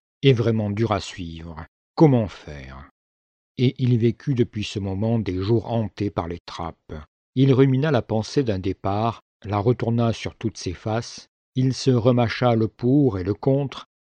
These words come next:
finit par se dire : « Classons nos réflexions et ouvrons un compte. Établissons, pour nous y reconnaître, un doigt et avoir. » Le doigt est terrible.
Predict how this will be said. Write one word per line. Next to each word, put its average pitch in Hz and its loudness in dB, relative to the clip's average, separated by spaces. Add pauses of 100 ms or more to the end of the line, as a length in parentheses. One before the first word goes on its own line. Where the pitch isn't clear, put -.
finit 135 2
par 113 -2
se 113 -4
dire : « 113 0 (220)
Classons 131 4
nos 107 0
réflexions 101 -4 (220)
et 120 4
ouvrons 123 2
un 95 -8
compte. 76 -14 (320)
Établissons, 113 0
pour 87 -10
nous 90 -10
y 110 -4
reconnaître, 110 -2 (160)
un 131 2
doigt 107 0 (180)
et 160 2
avoir. » 82 -2 (680)
Le 156 6
doigt 156 6
est 131 4
terrible. 82 -4